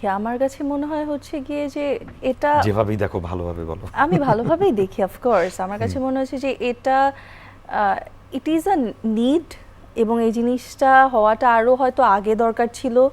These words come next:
Speaker 1: এখন যে পরিমাণ, it, specially লাস্ট কিছু সময় ধরে যে পরিমাণ হয়তো বা গ্রোথ আস্তে আস্তে হয়েছে চট্টগ্রাম কেন্দ্রের,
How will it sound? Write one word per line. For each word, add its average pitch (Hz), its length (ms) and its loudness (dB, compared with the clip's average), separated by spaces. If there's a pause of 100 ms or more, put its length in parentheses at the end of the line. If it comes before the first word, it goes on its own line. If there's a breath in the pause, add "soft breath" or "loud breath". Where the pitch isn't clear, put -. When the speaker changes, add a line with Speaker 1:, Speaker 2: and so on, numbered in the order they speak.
(380 loud breath)
Speaker 1:
এখন 277 440 0
যে 277 200 0
পরিমাণ, 277 640 0 (280)
it, 254 80 -2 (320)
specially 370 560 4
লাস্ট 196 520 4
কিছু 269 360 -2
সময় 240 360 0
ধরে 202 280 0
যে 208 160 -2
পরিমাণ 220 420 -2
হয়তো 214 260 -2
বা 226 140 2
গ্রোথ 214 420 4
আস্তে 202 300 -2
আস্তে 226 360 2
হয়েছে 226 380 2
চট্টগ্রাম 202 480 0
কেন্দ্রের, 214 500 0